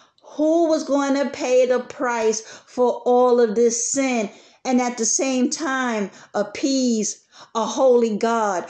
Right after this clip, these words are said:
who is full of wrath? Okay? Our blood, that's why the animal sacrifices, it wasn't enough. It wasn't sufficient. It,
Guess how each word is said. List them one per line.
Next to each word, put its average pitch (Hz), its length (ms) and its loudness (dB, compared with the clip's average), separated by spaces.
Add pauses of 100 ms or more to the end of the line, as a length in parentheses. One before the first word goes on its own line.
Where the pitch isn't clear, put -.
(200)
who 277 200 2
is 214 200 2
full 254 320 2
of 202 140 0
wrath? 202 640 -6 (400)
Okay? 247 540 -2 (460)
Our 262 340 0
blood, 254 460 0 (540)
that's 277 320 -2
why 285 260 0
the 247 240 -6
animal 294 400 0
sacrifices, 285 1080 -4 (320)
it 302 200 0
wasn't 302 520 2
enough. 294 600 0 (600)
It 269 220 4
wasn't 277 480 2
sufficient. 240 1000 -2 (1400)
It, 269 320 -2